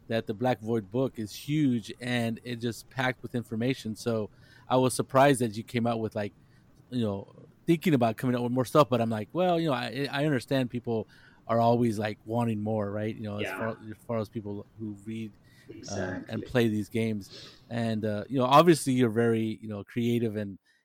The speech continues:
Speaker 1: and had these ideas. You know, y-, this is a, a, what it, what do you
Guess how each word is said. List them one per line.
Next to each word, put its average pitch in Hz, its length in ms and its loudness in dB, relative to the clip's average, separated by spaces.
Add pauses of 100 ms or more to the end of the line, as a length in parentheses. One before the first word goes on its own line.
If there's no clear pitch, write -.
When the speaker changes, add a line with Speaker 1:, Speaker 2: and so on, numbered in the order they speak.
Speaker 1:
and 110 120 -8
had 127 280 2
these 113 320 -2
ideas. 110 760 -2 (240)
You 143 60 -4
know, 123 60 2
y-, 120 140 0 (100)
this 151 220 0
is 123 140 0
a, - 40 4
a, 107 600 -4
what 110 160 -8
it, 117 160 -6
what 127 140 -12
do 135 100 -12
you 120 80 -14